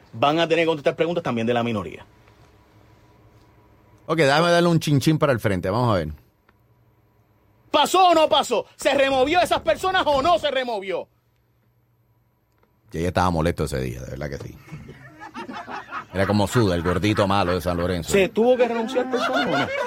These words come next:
Speaker 1: ¿Cómo es posible que la legislatura de Puerto Rico
Speaker 2: Ujú.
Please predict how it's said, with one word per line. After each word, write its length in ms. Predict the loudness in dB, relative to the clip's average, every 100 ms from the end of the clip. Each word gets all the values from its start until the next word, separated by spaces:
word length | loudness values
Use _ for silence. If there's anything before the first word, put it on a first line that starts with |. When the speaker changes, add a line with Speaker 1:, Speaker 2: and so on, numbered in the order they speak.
| -4 -4 -4 -6 -6 -2
Speaker 1:
¿Cómo 320 | 4 4 6 4
es 60 | 4
posible 500 | 2 4 2 4 4
que 80 | 4
la 80 |
legislatura 500 | 4 4 2 0 0 0
de 100 | 2
Puerto 320 | 0 0 -2
Rico 400 | -2 -6 -8 -14 _ _
Speaker 2:
Ujú. 240 | -6 -4